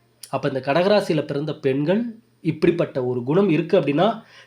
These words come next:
நீங்க கண்டிப்பா லைஃப்ல நல்ல நிலைமைக்கு வந்துருவீங்க. இறைவனுடைய அருள் உங்களுக்கு முழுமையா இருக்கு.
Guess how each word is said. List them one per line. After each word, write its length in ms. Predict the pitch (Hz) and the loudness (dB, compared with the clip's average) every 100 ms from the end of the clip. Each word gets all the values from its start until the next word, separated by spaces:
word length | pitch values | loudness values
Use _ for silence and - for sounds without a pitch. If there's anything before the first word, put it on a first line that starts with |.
| - | -4
நீங்க 180 | 151 151 | -2 2
கண்டிப்பா 500 | 160 190 220 220 233 | 4 6 4 4 4
லைஃப்ல 260 | 190 190 | 4 2
நல்ல 220 | 165 151 | 2 2
நிலைமைக்கு 420 | 165 143 135 151 120 | 2 2 0 -2 -4
வந்துருவீங்க. 360 | 123 113 110 - _ _ _ _ _ _ _ _ 156 | -4 -6 -8 -16 _ _ _ _ _ _ _ _ -2
இறைவனுடைய 460 | 139 165 165 139 | 2 2 4 4
அருள் 140 | 123 151 | 2 -2
உங்களுக்கு 400 | 143 120 110 120 | -2 -4 -6 -4
முழுமையா 260 | 135 135 | -2 -2
இருக்கு. 220 | 123 - | -4 -8